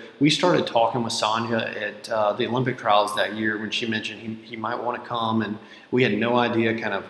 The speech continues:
what shape he was in, but he, he showed up and really just blasted the race and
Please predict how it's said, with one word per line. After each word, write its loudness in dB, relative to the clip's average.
what -2
shape 0
he -4
was -4
in, -4
but -2
he, -6
he -12
showed 0
up 0
and -2
really 2
just -12
blasted 0
the -2
race 0
and -10